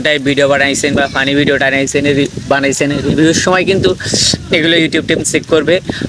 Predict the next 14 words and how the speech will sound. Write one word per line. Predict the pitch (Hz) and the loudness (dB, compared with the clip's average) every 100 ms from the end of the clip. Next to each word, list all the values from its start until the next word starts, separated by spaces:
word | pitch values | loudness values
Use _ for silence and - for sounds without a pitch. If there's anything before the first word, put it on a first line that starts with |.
| - | -2
অবশ্যই | 151 170 202 | 2 2 2
আপনাকে | 175 170 170 | 2 2 4
এগুলো | 170 165 | 2 2
সতর্ক | 156 156 147 160 | 0 0 0 0
থাকতে | 147 - 147 | 0 0 2
হবে, | 147 165 - - - 147 | 2 0 -2 -10 -6 -2
এগুলো | 143 147 147 | 2 2 0
দেখে | 151 160 | 0 0
শুনে | 165 160 147 | 0 0 0
ভিডিও | 143 147 | 0 2
বানাইতে | 143 143 135 143 | 0 0 2 2
হবে, | 151 | 2
যেহেতু | 139 139 139 139 | 2 0 2 0
আপনি | 123 | 0